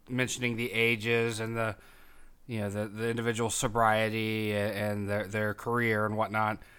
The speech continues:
clearly points towards Chris Hardwick as the perpetrator of some heinous acts that were detailed in this, in this, uh, confession or essay or whatever you wanna call it. I don't wanna go into the details here 'cause they were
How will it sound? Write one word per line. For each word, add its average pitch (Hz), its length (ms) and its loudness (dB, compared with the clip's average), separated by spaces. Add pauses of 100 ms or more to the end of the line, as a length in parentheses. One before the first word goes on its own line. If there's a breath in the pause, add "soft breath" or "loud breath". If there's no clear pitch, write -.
(260 soft breath)
clearly 175 600 6 (400 loud breath)
points 139 360 0
towards 117 360 0
Chris - 260 -4
Hardwick 95 400 -4 (1600 soft breath)
as 117 160 -2
the 117 80 -6
perpetrator 139 640 4
of 117 100 2
some 107 140 -6
heinous 170 400 2
acts 117 380 0
that 113 120 -6
were 107 120 -6
detailed 104 400 -6
in 101 100 -4
this, 95 180 -10
in 101 200 -8
this, 98 280 -8
uh, 98 280 -8 (240)
confession 110 520 -8
or 104 220 -8
essay 107 280 -6
or 98 100 -6
whatever 98 180 -8
you 101 60 -10
wanna 98 140 -10
call 98 200 -8
it. - 80 -16 (540 loud breath)
I 156 60 6
don't 175 100 8
wanna 165 100 2
go 147 100 4
into 135 140 2
the - 20 0
details 123 400 0
here 113 200 -2
'cause 110 140 -8
they 113 80 0
were 110 180 -4